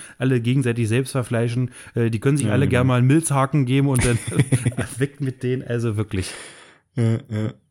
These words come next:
Speaker 2: Ja, darum, äh, das ist halt nur eine Frage der Zeit, dass die, äh, Leute hoffentlich raffen, dass es nichts bringt, die A F D zu wählen, wie, wie jetzt auch am Wochenende, ähm, ja, lass uns den Reichstag stürmen, wir, äh, richten was aus. Haben sie nicht. Hat nichts gebracht.
Speaker 1: Nee.
Speaker 2: Es ist alles wie vorher.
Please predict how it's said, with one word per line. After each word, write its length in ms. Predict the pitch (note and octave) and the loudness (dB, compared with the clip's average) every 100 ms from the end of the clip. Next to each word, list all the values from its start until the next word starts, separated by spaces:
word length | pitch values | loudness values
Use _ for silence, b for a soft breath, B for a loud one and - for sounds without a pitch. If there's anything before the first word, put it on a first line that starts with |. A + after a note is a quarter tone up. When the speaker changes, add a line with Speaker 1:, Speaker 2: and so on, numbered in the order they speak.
| - B B | -20 B B
Speaker 2:
Ja, 220 | G#2+ A2+ | 2 4
darum, 300 | A2+ A#2 B2+ B2 | 4 4 2 2
äh, 360 | A2+ A2 G#2+ | 0 0 -2
das 180 | - A2 | -2 -2
ist 140 | C3+ | 0
halt 120 | C#3 C3+ | 0 0
nur 100 | C#3 | 0
eine 80 | |
Frage 300 | B2+ B2+ B2 | 0 0 0
der 140 | A#2+ A#2 | 0 0
Zeit, 420 | - A2+ A#2 - | 0 0 -2 -2
dass 180 | G#2+ - | -4 -2
die, 300 | G#2 G2 G2+ | -2 0 0
äh, 80 | G2 | -2
Leute 360 | G2+ G#2+ G#2+ | -2 -2 -2
hoffentlich 420 | F#2+ G#2 F#2+ F#2 | -2 -2 -4 -4
raffen, 260 | - G2+ G#2 | -6 -4 -4
dass 280 | F#2+ F#2+ - | -4 -4 -4
es 340 | G#2 - - | -4 -4 -6
nichts 200 | G#2 F#2+ | -6 -6
bringt, 280 | - G#2+ A2 | -6 -6 -6
die 80 | G2 | -4
A 100 | F2+ | -4
F 120 | F#2+ | -6
D 120 | - | -4
zu 220 | F#2+ - F#2 | -6 -4 -4
wählen, 240 | F#2+ F#2 | -4 -2
wie, 240 | F#2+ G2 G2 B B B | -2 -2 -6 B B B
wie 80 | A2+ | 0
jetzt 220 | A#2 A#2+ | 0 0
auch 180 | B2+ A#2+ | -2 0
am 160 | A#2+ | 0
Wochenende, 640 | A2+ A#2+ B2+ A#2+ A#2 A#2 A2 | 0 0 0 2 2 2 0
ähm, 360 | A2 G#2+ G#2+ - | -2 -2 -4 -6
ja, 180 | - C#3 | -6 -2
lass 220 | B2+ B2 | -2 -2
uns 80 | B2+ | -2
den 80 | B2+ | -2
Reichstag 380 | A#2+ B2+ B2+ A#2+ | 0 -2 -2 -4
stürmen, 320 | - A#2+ A#2 | -2 0 0
wir, 160 | A2 A2 | 0 0
äh, 360 | G#2+ G#2 G#2 G2+ | 0 -2 -2 -2
richten 300 | G#2+ - G#2+ | -4 -4 -4
was 160 | G#2 | -2
aus. 420 | - G#2+ A2+ - _ - _ - | -2 -2 -4 -6 _ -20 _ -6
Haben 180 | A2+ | -4
sie 100 | A2 F2 | -4 -6
nicht. 260 | E2+ - _ _ _ | -12 -18 _ _ _
Hat 120 | - - | -10 -6
nichts 160 | G#2+ | -4
gebracht. 280 | G#2+ F#2 F#2 | -6 -6 -4
Speaker 1:
Nee. 180 | G#2 F2+ F2 _ | -4 -4 -8 _
Speaker 2:
Es 160 | G#2 - | -8 -4
ist 180 | A2 - | -4 -2
alles 260 | A2 G#2+ | -2 -2
wie 80 | G#2+ | -4
vorher. 360 | - G2+ F2+ | -2 -2 -4